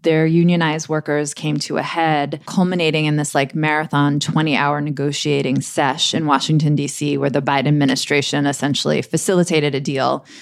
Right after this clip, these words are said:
and averted a railroad strike, which would have been, by all accounts, catastrophic for the economy, because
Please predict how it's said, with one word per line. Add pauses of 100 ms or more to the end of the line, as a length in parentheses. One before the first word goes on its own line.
(260)
and
averted
a
railroad
strike,
which
would
have
been, (200)
by
all
accounts, (600)
catastrophic
for
the
economy,
because